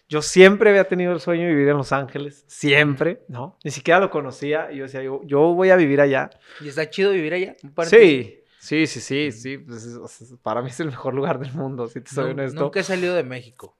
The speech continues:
Speaker 2: pero,
Speaker 1: ¿No?
Speaker 2: eh, o sea, uno de los lugares, porque me gusta el
Speaker 1: Sí,
Speaker 2: cine,
Speaker 1: claro.
Speaker 2: es quiero ir a Los Ángeles.
Speaker 1: Sí, sí, sí. No, es un gran
Speaker 2: Ajá.
Speaker 1: lugar. Este, yo estu-, yo estuve dos veces. La primera vez fui express, quise ir a estudiar este curso, se volvió complicado,
Speaker 2: Mm, ok.
Speaker 1: tuve que regresar.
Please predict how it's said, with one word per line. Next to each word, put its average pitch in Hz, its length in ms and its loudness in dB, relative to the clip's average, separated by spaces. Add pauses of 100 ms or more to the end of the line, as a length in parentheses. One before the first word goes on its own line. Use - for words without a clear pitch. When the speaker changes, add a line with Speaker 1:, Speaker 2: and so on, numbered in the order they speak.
Speaker 2:
pero, - 140 -2
Speaker 1:
¿No? 123 420 2
Speaker 2:
eh, 127 440 -10 (440)
o 131 100 -14
sea, 131 240 -4
uno 143 220 -6
de 165 80 0
los 156 160 0
lugares, 135 460 -6
porque 131 280 -14
me 120 140 -18
gusta 123 260 -14
el 135 120 -10
Speaker 1:
Sí, 151 120 -6
Speaker 2:
cine, 135 240 -8
Speaker 1:
claro. 139 320 0
Speaker 2:
es 117 160 -12
quiero 131 240 -12
ir 127 100 -8
a 120 40 -8
Los 117 180 -12
Ángeles. 131 320 -12
Speaker 1:
Sí, 156 160 2
sí, 127 140 -8
sí. 135 240 -10
No, 165 200 4
es 165 140 0
un 175 80 -2
gran 180 200 2
Speaker 2:
Ajá. - 20 -2
Speaker 1:
lugar. 143 460 0 (220)
Este, 123 680 -4 (380)
yo 147 100 4
estu-, 190 240 0
yo 165 80 -4
estuve 202 220 0
dos 165 160 2
veces. - 540 -2
La 127 180 -10
primera 131 300 -8
vez 139 180 -8
fui 135 600 -8
express, 135 520 -6
quise 123 220 -10
ir 127 60 -6
a - 20 -6
estudiar 123 320 -10
este 127 180 -18
curso, 160 640 -10
se 131 140 -12
volvió 113 200 -12
complicado, 127 580 -8
Speaker 2:
Mm, - 20 -10
ok. - 80 -20
Speaker 1:
tuve 127 180 -12
que 131 80 -12
regresar. 127 480 -4